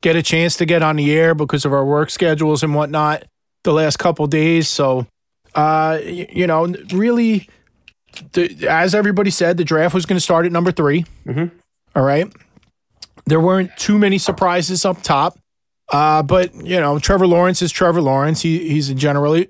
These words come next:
Speaker 1: generational quarterback. We're all expecting him to be the, the, the goat,
Speaker 2: Yep.
Speaker 1: the, the next, the next Andrew Luck level. But, uh, let, let's talk about, uh, your pick at number two is Zach Wilson. And why don't,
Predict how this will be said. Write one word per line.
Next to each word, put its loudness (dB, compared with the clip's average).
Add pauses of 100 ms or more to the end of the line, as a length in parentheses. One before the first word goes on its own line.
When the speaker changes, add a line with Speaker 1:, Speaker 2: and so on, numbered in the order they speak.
(100)
Speaker 1:
generational 0
quarterback. -2
We're 0
all 0
expecting -2
him 0
to -2
be 0
the, -2
the, -2
the -2
goat, 0 (220)
Speaker 2:
Yep. 0
Speaker 1:
the, 2
the -4
next, -2
the 0
next -2
Andrew -2
Luck 0
level. 0 (320)
But, 0 (200)
uh, -8 (360)
let, 0
let's -2
talk 0
about, 2
uh, 2
your 0
pick 0
at -2
number 2
two 0
is 0
Zach -2
Wilson. 2
And 0
why 0
don't, -4